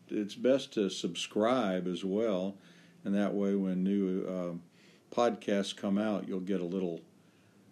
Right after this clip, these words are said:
notice or notification on your podcast, uh, platform, whatever it is, that a new one has come out, and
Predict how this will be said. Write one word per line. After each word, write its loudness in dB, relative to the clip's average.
notice 4
or 4
notification 0
on 0
your -2
podcast, -4
uh, -2
platform, -2
whatever 0
it -4
is, -2
that 0
a -2
new 0
one 0
has -4
come -6
out, -4
and -8